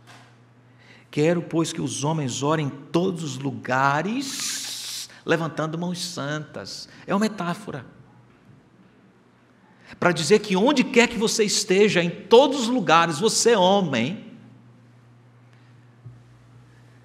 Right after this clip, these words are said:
faz da sua vida um culto a Deus, oferece-se em adoração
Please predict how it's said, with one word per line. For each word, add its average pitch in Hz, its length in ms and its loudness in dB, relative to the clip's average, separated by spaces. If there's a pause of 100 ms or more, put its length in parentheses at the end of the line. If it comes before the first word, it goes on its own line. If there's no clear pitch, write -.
(760)
faz 165 300 2
da 156 100 2
sua 127 300 0
vida 143 340 -4
um 135 80 -6
culto 131 720 -10 (400)
a 123 80 -6
Deus, 110 960 -8
oferece-se 117 1120 -4 (300)
em 113 200 -4
adoração 101 760 -8